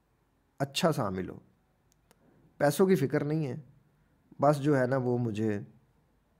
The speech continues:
ऐसा आमिल बाबा चाहिए जो काले जादू से मुझे निकाल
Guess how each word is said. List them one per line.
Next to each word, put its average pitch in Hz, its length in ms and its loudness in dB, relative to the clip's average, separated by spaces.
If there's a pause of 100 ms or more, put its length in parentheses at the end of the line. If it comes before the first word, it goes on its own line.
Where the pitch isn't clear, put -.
(160)
ऐसा 135 280 -2
आमिल 131 240 0
बाबा 120 280 0
चाहिए 110 360 -2
जो 98 140 -6
काले 117 320 0
जादू 101 240 -4
से - 120 -12
मुझे - 160 -14
निकाल - 300 -16